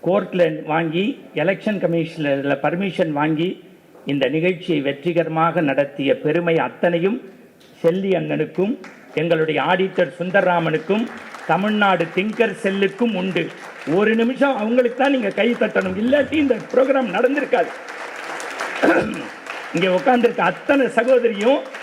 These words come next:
பி இ முடிச்சவங்க, எம் பி ஏ முடிச்சவங்க. ஃபர்ஸ்ட் ரோல என் தங்கை ராஜலட்சுமி வந்து உட்கார்ந்திருக்காங்க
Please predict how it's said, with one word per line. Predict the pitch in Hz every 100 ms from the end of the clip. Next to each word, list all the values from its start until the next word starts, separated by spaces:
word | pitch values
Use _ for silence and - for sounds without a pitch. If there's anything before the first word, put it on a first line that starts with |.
| - - - - 135
பி | 220 254 254
இ |
முடிச்சவங்க, | 214 196 214 208 190 180
எம் | 208
பி | 254 285
ஏ | 254
முடிச்சவங்க. | 202 196 220 214 180
ஃபர்ஸ்ட் | 190 208 - 302
ரோல | 226 180 - - - - - -
என் | 165 196
தங்கை | 190 233 262 233
ராஜலட்சுமி | 196 262 269 233 240 208
வந்து | 208 233
உட்கார்ந்திருக்காங்க | 208 220 226 185 196 180 151